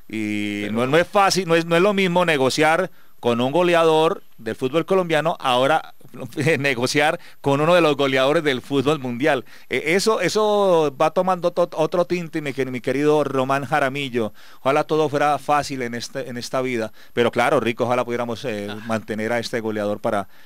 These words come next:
Speaker 1: el torneo que viene.
Speaker 2: Es un deleite verlo
Speaker 1: Bueno,
Speaker 2: jugar.
Speaker 1: tenemos, eh, tenemos oyente en línea, bueno, no acertó Balop, vamos a ver si el oyente que tenemos en línea va a acertar. Muy buenas tardes, ¿con quién hablamos?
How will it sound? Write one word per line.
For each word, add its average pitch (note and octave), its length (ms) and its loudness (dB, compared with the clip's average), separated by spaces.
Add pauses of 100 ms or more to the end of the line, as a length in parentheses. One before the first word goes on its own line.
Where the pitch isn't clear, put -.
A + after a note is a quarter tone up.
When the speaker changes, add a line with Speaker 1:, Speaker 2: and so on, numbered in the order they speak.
(120)
Speaker 1:
el G#2 160 -4
torneo G#2+ 340 -2
que G#2 160 -6
viene. F#2+ 280 -8
Speaker 2:
Es C3 120 -16
un C#3+ 140 -14
deleite C3 500 -8
verlo B2 280 -12
Speaker 1:
Bueno, B2+ 200 4
Speaker 2:
jugar. A2 100 -4
Speaker 1:
tenemos, F3 440 2
eh, F3 160 4
tenemos F#3+ 420 2
oyente G3+ 460 2
en F#3+ 80 0
línea, A3+ 260 2
bueno, D#3+ 240 4
no D#3 80 4
acertó F3 340 2
Balop, F#3 280 4
vamos E3 280 2
a D3 80 4
ver D3+ 140 2
si F3 60 0
el D#3 80 4
oyente D3 240 -2
que C#3+ 80 0
tenemos C#3+ 280 -2
en C#3+ 60 -2
línea D3 220 2
va D3 100 4
a - 20 4
acertar. E3 420 0
Muy F#3 100 2
buenas F#3 220 2
tardes, G3 220 2
¿con D#3+ 100 0
quién F#3 140 0
hablamos? G3 540 2